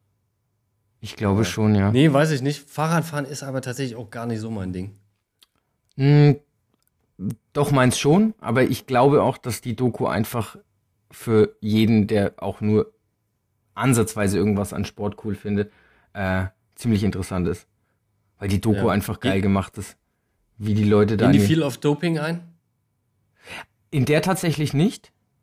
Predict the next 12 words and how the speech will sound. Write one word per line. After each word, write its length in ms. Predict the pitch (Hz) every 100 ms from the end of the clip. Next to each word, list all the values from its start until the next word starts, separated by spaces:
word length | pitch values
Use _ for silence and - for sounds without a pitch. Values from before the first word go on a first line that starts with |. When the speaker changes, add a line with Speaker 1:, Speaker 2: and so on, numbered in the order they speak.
| _ _ -
Speaker 1:
In 140 | 127
der, 420 | 143 147 160 -
aber 200 | 127 127
Speaker 2:
Krass. 100 | -
Speaker 1:
es 160 | - -
gibt 300 | 156 - _
mega, 420 | - 117 117 127 113
mega 280 | 110 110
viele, 520 | 107 117 107 107 104 98
viele 300 | - 104 80
andere, 520 | 107 107 101 98 101 _ _ _ _ -
ähm, 460 | 104 98 98 95